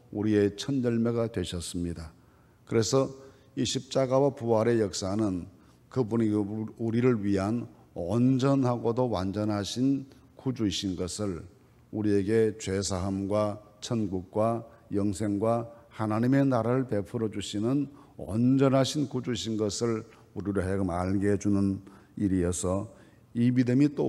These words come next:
우리에게 두 번째로 필요한 것입니다. 예수님이 누구신가라는 질문에 대해서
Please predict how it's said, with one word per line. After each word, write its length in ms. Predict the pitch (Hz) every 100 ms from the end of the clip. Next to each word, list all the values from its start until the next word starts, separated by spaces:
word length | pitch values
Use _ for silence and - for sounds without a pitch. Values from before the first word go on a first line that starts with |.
| 104
우리에게 320 | 104 98 98
두 180 | - 90
번째로 440 | 95 92 101 95
필요한 440 | 85 101 90 87
것입니다. 600 | 85 82 - 82 82 - - - - - _ - _ -
예수님이 480 | 98 90 101 101 98
누구신가라는 1040 | 92 104 110 - 117 113 117 117 123 120
질문에 480 | 117 117 117 120 117
대해서 600 | 110 95 87 90 87